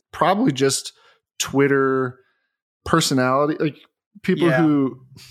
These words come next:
Speaker 1: small business owners, and maybe there is a use for it, and somebody will figure it out, and I'm just not seeing it. I'm not the marketer here.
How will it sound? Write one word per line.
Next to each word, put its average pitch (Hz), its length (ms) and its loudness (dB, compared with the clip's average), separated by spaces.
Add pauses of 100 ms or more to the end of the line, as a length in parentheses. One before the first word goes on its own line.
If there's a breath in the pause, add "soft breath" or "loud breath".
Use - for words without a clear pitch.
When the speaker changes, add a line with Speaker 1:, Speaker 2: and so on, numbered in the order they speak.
(380 loud breath)
Speaker 1:
small 208 340 2
business 160 420 0
owners, 131 480 0
and 170 120 4
maybe 190 200 4
there 180 160 4
is 147 160 2
a 135 340 2
use 131 220 -2
for 110 220 0
it, - 20 0
and 113 120 -4
somebody 131 260 -2
will 120 80 0
figure 117 280 -6
it 110 60 -4
out, 107 280 -2 (140)
and 123 140 -4
I'm 117 120 -2
just 113 120 -6
not 107 160 -4
seeing 107 300 -4
it. - 80 -4
I'm 127 120 -6
not 117 180 -6
the 117 60 -10
marketer 107 400 -8
here. 110 240 -10